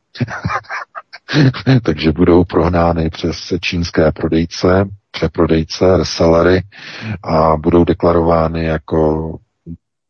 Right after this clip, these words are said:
čínské ropné produkty, které budou vyráběny nebo budou dodávány pro výrobu nafty v Evropě.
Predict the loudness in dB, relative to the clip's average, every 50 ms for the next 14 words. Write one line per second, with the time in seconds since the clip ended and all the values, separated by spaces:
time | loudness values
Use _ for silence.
0 | _ _ _ _ _ _ _ _ _ _ _ _ _ _ _ _ _ _ _ _
1 | _ -10 -8 -6 -4 -4 -6 -6 -4 -2 0 2 2 2 0 -2 -6 -10 -16 -20
2 | _ _ _ _ _ _ _ _ -8 -4 -2 -2 -2 -2 -2 -2 -2 -2 -2 -2
3 | -2 -2 -2 -2 -2 -4 _ -2 0 2 2 0 -2 -6 -12 _ _ -2 -2 0
4 | -2 0 0 2 2 2 2 2 2 2 2 2 2 0 0 0 -2 -2 -2 -2
5 | -4 -4 -8 _ -18 -20 -20 -20 -20 -10 _ -2 0 2 2 2 4 4 4 4
6 | 4 4 2 2 2 2 2 0 0 -2 -2 -2 -4 -6 -6 -6 -4 -4 -2 -2
7 | -2 -2 -2 -2 -2 -4 -2 -2 -2 -2 -2 -2 -2 -2 -2 -2 -2 -2 -6 -6
8 | -10 -6 -2 -2 -2 -2 -2 -2 -4